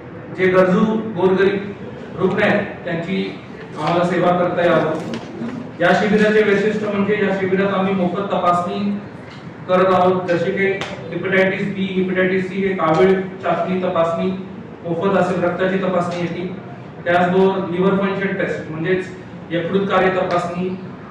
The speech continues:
छातीची पट्टी म्हणजे ईसीजी, डायबिटीजसाठी बीएसएल चेकिंग असेल, फायब्रोस्कॅन म्हणजे यकृत, अ, जे लिव्हर खराब झाल्यानंतर यकृत कार्य तपासणीचे एक भाग आहे. त्याचबरोबर हेपेटायटिस बी, हेपेटायटिस सी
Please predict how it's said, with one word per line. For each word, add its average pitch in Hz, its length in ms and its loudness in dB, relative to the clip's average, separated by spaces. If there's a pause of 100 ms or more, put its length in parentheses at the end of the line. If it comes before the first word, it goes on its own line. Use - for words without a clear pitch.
(120)
छातीची 185 380 0
पट्टी 190 300 2
म्हणजे 185 320 4
ईसीजी, 190 540 -4 (300)
डायबिटीजसाठी 185 920 0 (380)
बीएसएल 185 420 2
चेकिंग 190 320 -2
असेल, 180 400 0 (560)
फायब्रोस्कॅन 196 760 4
म्हणजे 185 340 4
यकृत, 214 420 0 (340)
अ, 170 320 2 (200)
जे 175 160 2
लिव्हर 196 160 2
खराब 190 260 2
झाल्यानंतर 185 500 0
यकृत 185 280 -2 (520)
कार्य 180 240 6
तपासणीचे 185 720 0
एक 185 200 0
भाग 170 240 4
आहे. 180 520 -2 (540)
त्याचबरोबर 196 1300 2 (140)
हेपेटायटिस 202 540 2
बी, - 60 -2
हेपेटायटिस 190 720 0
सी 202 420 -6